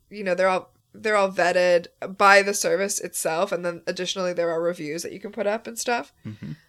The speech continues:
Speaker 1: Like, theoretically it's good, but I've used it a couple of times when I needed projects both at work and at home, and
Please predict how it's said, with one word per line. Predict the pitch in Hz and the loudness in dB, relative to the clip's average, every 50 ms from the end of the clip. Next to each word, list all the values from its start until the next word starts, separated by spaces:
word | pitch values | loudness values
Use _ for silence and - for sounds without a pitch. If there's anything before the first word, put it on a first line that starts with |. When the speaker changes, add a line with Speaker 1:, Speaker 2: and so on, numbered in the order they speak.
| _ _ | _ _
Speaker 1:
Like, | - 202 220 202 202 | -4 -2 -2 -2 -2
theoretically | - - 220 220 208 196 190 196 208 202 202 | -6 -6 0 2 4 4 4 2 2 -2 -4
it's | 180 170 - | -4 -4 -6
good, | - - 160 170 180 214 220 | -6 -2 0 2 2 0 -2
but | - 196 | -2 -2
I've | 196 202 202 | -2 -2 -2
used | 196 190 196 - | -4 -6 -6 -6
it | 220 214 | -6 -6
a | - | -8
couple | - - 175 - 185 | -8 -8 -10 -10 -10
of | 185 - | -12 -10
times | - 202 165 170 190 196 | -10 -10 -10 -10 -8 -8
when | 196 180 180 | -8 -6 -6
I | 170 170 | -6 -6
needed | 165 160 160 160 170 175 170 - | -8 -10 -10 -8 -8 -8 -8 -10
projects | - - 160 151 165 - 170 170 170 - - _ _ _ _ _ - 196 | -14 -14 -10 -10 -8 -6 -6 -6 -6 -10 -16 _ _ _ _ _ -18 -8
both | 190 196 180 185 | -2 -2 -2 0
at | 185 131 | 0 -2
work | 170 170 180 - - | 0 -2 -2 -2 -4
and | 180 180 | -6 -4
at | 175 180 | -6 -6
home, | - 175 160 165 180 226 294 - - - - - _ _ _ _ _ - | -8 -8 -8 -6 -6 -8 -10 -12 -18 -20 -20 -20 _ _ _ _ _ 4
and | 247 240 226 214 196 185 180 180 - | 6 8 8 8 8 6 2 -6 -14